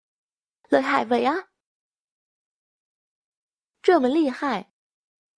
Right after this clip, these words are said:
xem tình hình đi.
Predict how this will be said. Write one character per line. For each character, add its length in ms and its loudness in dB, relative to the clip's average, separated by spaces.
xem 280 2
tình 160 4
hình 240 2
đi. 280 2